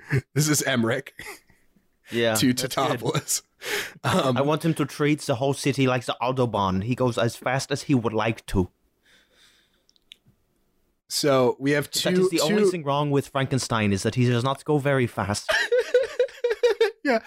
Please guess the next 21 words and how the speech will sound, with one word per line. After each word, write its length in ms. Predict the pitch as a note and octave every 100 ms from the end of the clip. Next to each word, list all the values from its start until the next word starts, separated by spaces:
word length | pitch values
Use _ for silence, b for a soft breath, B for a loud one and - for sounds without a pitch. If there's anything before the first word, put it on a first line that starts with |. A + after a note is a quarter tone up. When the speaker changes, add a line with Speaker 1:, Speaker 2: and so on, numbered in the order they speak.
| B B
Speaker 1:
literally, 440 | F#3+ A#3+ F#3+ D3+ C#3+
like, 220 | D3 C#3
he 180 | G3 G3
just 180 | G#3+ E3+
wanted 380 | D#3 E3 D#3+
this 180 | C#3 C#3
Godzilla 500 | C#3+ C3 B2 C3+ C3+
that 140 | B2+ A2+
could, 140 | C3
like, 140 | A#2 G2+
run 280 | F#2+ B2 C#3
around. 380 | B2+ B2 B2
He 120 | - E3+
thought 180 | G#3+
it 80 | G#3+
was 160 | D#3+ C3+
dumb 220 | C#3 C3+
that 100 | A#2+
Godzilla 380 | A#2+ A2+ A2 G#2+
was 120 | F#2+
slow. 520 | - F2+ D2+ F#2+ -